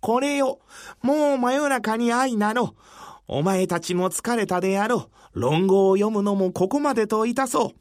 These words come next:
「は、それでは若様も早くお休み遊ばされますように」と、小姓頭母式少年たちも引き下がってゆく。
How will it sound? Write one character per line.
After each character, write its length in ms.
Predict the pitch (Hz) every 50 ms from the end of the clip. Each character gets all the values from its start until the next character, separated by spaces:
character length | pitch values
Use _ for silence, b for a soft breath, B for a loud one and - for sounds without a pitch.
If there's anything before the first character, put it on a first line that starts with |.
| _ _ _ -
「は、 260 | - - - - - - B B B B
そ 160 | B - 262 302
れ 120 | 349 359
で 60 | 359
は 180 | 330 320 294 277
若 200 | 294 294 - 269
様 200 | - 269 277 269
も 200 | 269 277 214 B B B B
早 260 | - 277 320 311 -
く 200 | - - - - _ -
お 200 | - 131 156 202
休 240 | 254 285 277 - 311
み 200 | 302 302 302 - -
遊 240 | - 208 208 - 302
ば 100 | 330 330
さ 140 | - - -
れ 100 | - 151
ま 120 | 151 -
す 160 | - - 262
よ 220 | 277 294 285 277 135
う 20 |
に」 180 | 127 262 208 - _ _ -
と、 120 | - -
小 160 | 208 - 143 147
姓 280 | - - 214 302 196
頭 240 | - - 294 269 269
母 120 | 262 247
式 220 | 233 - - 233 240
少 280 | - - 214 226 226
年 260 | 226 220 208 208 208 208
た 100 | 202 190
ち 140 | - -
も 160 | 185 190 185 151
引 140 | 143 165
き 100 | 165 -
下 160 | - - - 214
が 120 | 202 196
っ 60 | 190
て 280 | - _ _ - 180 175
ゆ 200 | 190 185 180 180
く。 320 | 165 175 185 190 - -